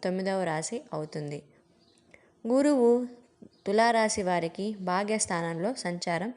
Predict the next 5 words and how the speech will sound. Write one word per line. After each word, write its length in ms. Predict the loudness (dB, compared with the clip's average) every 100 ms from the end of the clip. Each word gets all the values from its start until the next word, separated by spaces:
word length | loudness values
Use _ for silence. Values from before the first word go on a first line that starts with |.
| -8
చేస్తున్నాడు. 580 | -4 -4 -4 -4 -4 -8 -12 _ -20 -20 _ -6
ఎందుకంటే 680 | 0 0 0 0 0 -2 -4
తొమ్మిదవ 480 | -2 0 2 4 4
రాశి 320 | 4 2 -2
కాబట్టి 640 | -4 -4 -2 -4 -4 -8